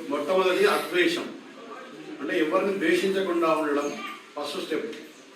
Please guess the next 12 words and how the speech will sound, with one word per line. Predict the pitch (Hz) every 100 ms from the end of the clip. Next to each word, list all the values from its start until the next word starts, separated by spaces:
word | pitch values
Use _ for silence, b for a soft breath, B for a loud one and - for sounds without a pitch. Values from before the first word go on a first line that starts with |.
| - - - -
మనం | 156
భ-, | 151 135 127
మనం | 143 143
భక్తి | - 165
మార్గంలో | 175 180 175 175 165
పోతున్నామంటే | 165 170 160 151 - - - - - -
ఎవరి | 135 170 185
పట్ల | 175 190 202 135
ద్వేషం | 160 175 170
అనేది | 165 160
అసలు | 156 139
ఉండకూడదు. | 131 127 117 -